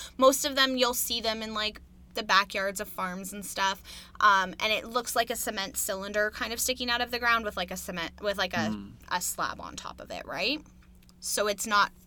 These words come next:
Speaker 1: buried in the ground, but they're not usually, like, right there where everybody can see
Speaker 2: No,
Speaker 1: them.
Speaker 2: it's not like driving down the
Speaker 1: Um,
Speaker 2: road and you're like, "Oh, there's a septic tank.
Speaker 1: yeah,
Speaker 2: Let's go bury the
Speaker 1: so
Speaker 2: body here."
Speaker 1: Lammert said that if someone from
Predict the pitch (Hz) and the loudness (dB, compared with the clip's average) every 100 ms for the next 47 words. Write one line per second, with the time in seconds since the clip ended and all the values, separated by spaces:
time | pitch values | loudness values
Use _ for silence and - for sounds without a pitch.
0 | - 196 170 160 156 160 156 131 208 403 | -4 -2 -2 -2 -8 -10 -6 -2 -2 -4
1 | - - - - 233 214 226 220 214 208 | -8 -10 -12 4 6 6 4 6 6 6
2 | - 190 185 185 175 165 156 185 147 143 | 4 -2 -2 -2 -2 -4 -6 -6 -6 -4
3 | 135 143 156 135 143 143 127 - 180 135 | -4 -4 -4 -6 -6 -8 -8 -6 0 4
4 | 143 107 107 127 107 113 101 107 110 107 | 4 2 -2 -4 -2 -4 -4 -2 0 0
5 | 104 101 101 113 135 - 107 98 95 98 | -2 -4 10 12 12 12 8 0 -2 -4
6 | 110 - 160 - 127 131 113 110 104 - | 0 6 6 6 2 2 0 -4 -4 -4
7 | - 208 240 247 214 220 220 202 214 302 | -4 8 12 12 12 10 4 6 6 6
8 | 302 311 311 320 - 220 101 - 247 240 | 12 12 12 12 10 0 -6 -4 -2 4
9 | 269 320 359 415 427 - - 302 277 269 | 8 10 8 6 4 -2 2 4 6 6
10 | 247 247 - 285 359 392 339 | 4 4 2 4 2 2 0